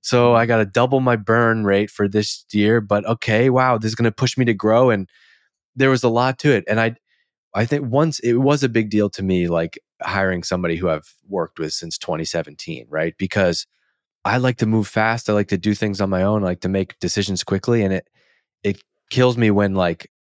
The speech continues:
you try to give feedback on something and somebody takes it personally. And I'm not even being a jerk. I'm just, just,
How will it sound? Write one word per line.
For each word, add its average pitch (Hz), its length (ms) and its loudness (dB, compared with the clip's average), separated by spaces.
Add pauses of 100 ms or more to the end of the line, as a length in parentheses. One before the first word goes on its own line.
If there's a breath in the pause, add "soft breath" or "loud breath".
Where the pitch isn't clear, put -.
(160)
you 110 240 -2
try - 240 -2
to 101 80 -2
give 98 140 0
feedback 98 500 -2
on 90 120 -4
something 90 420 -6
and 82 120 -4
somebody 90 300 -4
takes - 280 -6
it 87 140 -10
personally. 85 500 -4
And 82 100 -2
I'm 90 100 -4
not 127 280 0
even 160 280 2
being 151 200 2
a - 20 0
jerk. 139 300 0
I'm 113 160 -4
just, 123 240 -2
just, 131 220 -2